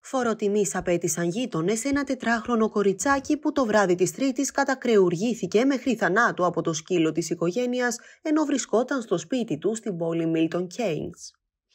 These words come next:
Η μικρή Alice Stones κατακρεουργήθηκε από το ζώο στον κήπο της στο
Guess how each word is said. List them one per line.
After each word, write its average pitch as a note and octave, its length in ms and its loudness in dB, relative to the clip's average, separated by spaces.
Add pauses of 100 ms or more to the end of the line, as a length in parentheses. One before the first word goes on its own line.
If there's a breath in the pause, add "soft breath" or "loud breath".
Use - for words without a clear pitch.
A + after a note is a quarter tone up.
(540 loud breath)
Η B3 140 0
μικρή A3+ 340 2
Alice G#3 420 4
Stones C4 380 0
κατακρεουργήθηκε A#3+ 1000 0
από A#3+ 200 0
το F3 160 -2
ζώο E3 220 0
στον F3 200 -2
κήπο A#3 280 0
της C4+ 140 -2
στο G3+ 160 -2